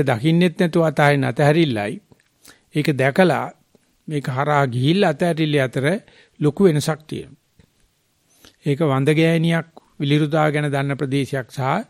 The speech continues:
වදපු ගෑණියක් විලිරුදාව ගැන දන්න දේ වගේ.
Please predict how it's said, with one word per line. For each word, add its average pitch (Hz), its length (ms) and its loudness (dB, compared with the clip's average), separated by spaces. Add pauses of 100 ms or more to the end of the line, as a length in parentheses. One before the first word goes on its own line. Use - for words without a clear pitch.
(320)
වදපු 156 360 2
ගෑණියක් 143 540 2 (220)
විලිරුදාව 143 540 0
ගැන 139 220 -2
දන්න 131 280 -4
දේ 127 120 -4
වගේ. 113 260 -10